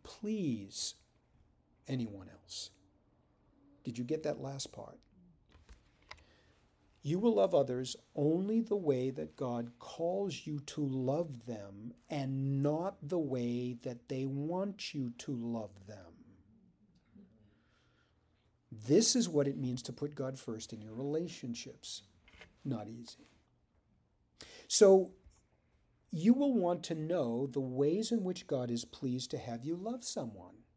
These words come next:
whoever it is. And he tells us in his word. I should say to myself, if I love God, then I must love my neighbor, because that's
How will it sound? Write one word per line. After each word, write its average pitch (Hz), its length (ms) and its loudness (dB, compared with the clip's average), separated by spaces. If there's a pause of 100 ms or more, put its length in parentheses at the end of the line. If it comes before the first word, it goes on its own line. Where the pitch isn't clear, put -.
(720)
whoever 262 340 -2
it - 100 -16 (140)
is. - 220 -12 (960)
And 135 80 -2
he 127 80 0
tells 113 320 -4
us 104 160 -6
in 117 80 -10
his 110 140 -12
word. 131 220 2 (680)
I 233 60 8
should 311 220 4
say 196 180 4
to 156 60 4
myself, 131 500 2 (100)
if - 200 -2
I 294 100 4
love 208 300 4
God, 123 340 2
then 131 160 -2 (100)
I 170 140 -2
must 220 260 0
love 143 200 0
my 143 180 -2
neighbor, 117 480 -4 (640)
because 151 240 2
that's 135 420 0